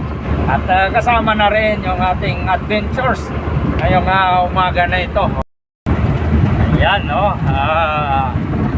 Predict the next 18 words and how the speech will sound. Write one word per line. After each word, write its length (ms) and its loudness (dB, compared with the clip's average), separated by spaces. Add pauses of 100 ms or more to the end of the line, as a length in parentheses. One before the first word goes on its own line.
(320)
timing 400 0
lang, 320 0
ah, 800 -2
in-overtake 800 -2
ang 240 -2
kami. 320 -2 (800)
So, 240 0
ito 160 -2
po 240 4
yung, 320 4
ah, 320 0
lugar, 560 2
no? 240 0
Kung 240 -8
saan 320 -4
at, 240 -8
ah, 320 0 (640)
part 240 6